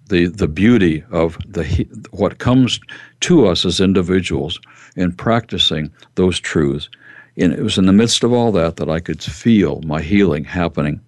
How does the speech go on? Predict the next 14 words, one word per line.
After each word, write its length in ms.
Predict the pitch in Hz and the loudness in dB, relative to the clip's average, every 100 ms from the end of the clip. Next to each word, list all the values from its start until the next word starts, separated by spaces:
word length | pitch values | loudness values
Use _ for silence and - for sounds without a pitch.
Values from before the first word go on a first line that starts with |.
| - | -4
over 380 | 90 95 95 90 | 0 2 0 0
and 140 | 90 | 0
over 340 | 78 73 69 67 | 0 0 -4 -8
and 140 | - 71 | -6 -2
over. 320 | 69 71 69 - _ - - - - | -2 -2 -6 -12 _ -20 -20 -8 -2
I 80 | |
had 120 | 92 110 | 0 2
to 60 | |
learn 240 | 113 131 135 | 4 6 4
to 60 | 123 | 2
practice 500 | 135 139 - 131 - | 0 0 0 -2 0
what 120 | 104 | 0
I 100 | 107 | -2
spoke. 480 | - 65 57 - | -2 -4 -4 -6